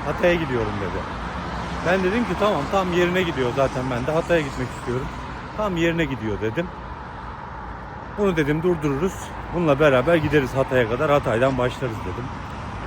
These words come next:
Abi ben böyle bir şey görmedim. Adam durmadı. Beklemedi. Gitti. Bak on beş dakika ara var ha aramızda. On beş dakika arayla gitti, beklemedi beni. Ben de böyle mal gibi kaldım böyle.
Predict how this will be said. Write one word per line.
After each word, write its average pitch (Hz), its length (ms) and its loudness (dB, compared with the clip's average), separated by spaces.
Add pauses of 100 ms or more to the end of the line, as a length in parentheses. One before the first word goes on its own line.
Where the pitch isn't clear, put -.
(220)
Abi 131 380 2 (540)
ben 117 180 0
böyle 143 200 4
bir - 80 -6
şey 143 160 -2
görmedim. 151 460 2 (1040)
Adam 151 280 4
durmadı. 175 500 4 (880)
Beklemedi. 165 640 6 (300)
Gitti. 190 400 2 (560)
Bak 135 160 2
on 226 200 6
beş 220 180 6
dakika 208 260 6
ara 202 200 8
var 165 140 6
ha 170 60 6
aramızda. 127 520 2 (600)
On 196 140 -2
beş 202 200 2
dakika 185 260 2
arayla 180 280 4
gitti, 175 300 -2
beklemedi 160 520 2
beni. 123 200 0 (560)
Ben 165 120 2
de 165 100 6
böyle 170 160 8
mal 160 280 8
gibi 147 280 -2
kaldım 139 380 2
böyle. 107 280 0